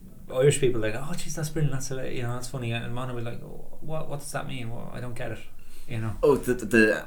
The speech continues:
Speaker 2: pun on your name.
Speaker 1: Yeah. The, the Mono e Mono, they've
Speaker 2: Yeah,
Speaker 1: never heard
Speaker 2: man
Speaker 1: the,
Speaker 2: to man.
Speaker 1: the, yeah, they've
Speaker 2: Yeah.
Speaker 1: never heard, uh, one on one. They've never heard it before, you know. So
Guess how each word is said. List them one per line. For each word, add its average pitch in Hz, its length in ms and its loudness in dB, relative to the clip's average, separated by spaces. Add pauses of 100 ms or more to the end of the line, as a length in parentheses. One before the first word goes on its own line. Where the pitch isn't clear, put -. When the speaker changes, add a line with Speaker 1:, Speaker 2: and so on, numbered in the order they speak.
Speaker 2:
pun 120 240 2
on 107 100 8
your 101 120 4
name. 123 260 2
Speaker 1:
Yeah. 165 300 6 (300)
The, 139 180 8
the 143 100 10
Mono 156 260 12
e 143 60 12
Mono, 147 300 12
they've 120 100 6
Speaker 2:
Yeah, 147 60 8
Speaker 1:
never 139 180 8
heard 139 260 8
Speaker 2:
man 131 140 4
Speaker 1:
the, 123 140 6
Speaker 2:
to 123 40 6
man. 120 340 6
Speaker 1:
the, - 60 0 (200)
yeah, 143 160 6
they've - 80 2
Speaker 2:
Yeah. 135 80 0
Speaker 1:
never 156 160 2
heard, 131 340 -2
uh, 113 300 -6
one 120 140 -6
on 117 120 -4
one. 117 300 -4
They've - 120 -14
never 117 180 -8
heard - 140 -8
it - 140 -10
before, - 440 -12
you - 80 -12
know. - 200 -18
So - 160 -20